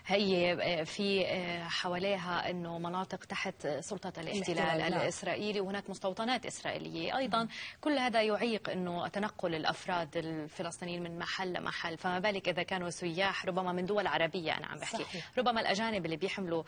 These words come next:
Speaker 1: جنسيات أجنبية بتكون الأمور أكثر أسهل، آه، لإلهم، ولكن، آه، ال-، العوائق ربما للدول العربية،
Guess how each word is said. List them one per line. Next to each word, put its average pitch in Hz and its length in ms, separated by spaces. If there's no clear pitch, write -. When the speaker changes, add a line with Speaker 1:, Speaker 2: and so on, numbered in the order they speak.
Speaker 1:
جنسيات 196 380
أجنبية 185 380
بتكون 196 260
الأمور 190 300
أكثر - 400
أسهل، 165 440
آه، 151 500
لإلهم، 190 560
ولكن، 214 640
آه، 165 480
ال-، 180 160
العوائق 185 680
ربما 190 300
للدول 175 320
العربية، 180 760